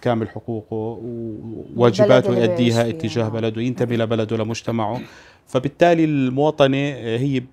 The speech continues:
Speaker 1: بتحقق العدالة بين الناس وبتشيل
Speaker 2: نعم.
Speaker 1: الاختلافات بغض النظر كان في اختلاف ديني أو اختلاف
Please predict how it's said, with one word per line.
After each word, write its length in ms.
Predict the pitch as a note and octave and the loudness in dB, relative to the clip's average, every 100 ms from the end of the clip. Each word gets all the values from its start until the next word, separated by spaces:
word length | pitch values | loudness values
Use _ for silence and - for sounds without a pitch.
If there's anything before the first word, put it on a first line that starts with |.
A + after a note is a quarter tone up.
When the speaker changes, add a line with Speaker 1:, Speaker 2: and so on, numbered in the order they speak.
| - | -10
Speaker 1:
بتحقق 400 | - D3 - - | -2 -2 -4 -2
العدالة 440 | A2 G#2+ A#2 A#2 G#2+ | 0 2 2 2 2
بين 400 | A2 G#2+ G#2 A2 G#2 | 0 -2 -2 -6 -6
الناس 400 | G2+ G#2 G2 G#2+ | -4 -4 -6 -10
وبتشيل 300 | G2 - A#2+ | -10 -4 -2
Speaker 2:
نعم. 120 | A#2+ | -2
Speaker 1:
الاختلافات 440 | - B2 A#2 C#3 - | -2 -2 0 -2 -2
بغض 300 | C#3+ D#3+ C#3+ | 0 0 2
النظر 340 | C3+ C#3 A#2+ | 0 0 -2
كان 180 | A2+ A#2+ | -2 -8
في 140 | A2 A#2 | -6 -10
اختلاف 420 | - A#2 A2+ A2 | -6 -2 -2 -2
ديني 300 | A#2 A#2 A2+ | -4 -2 -2
أو 100 | G#2 | -6
اختلاف 360 | - A2 A2 | -10 -8 -8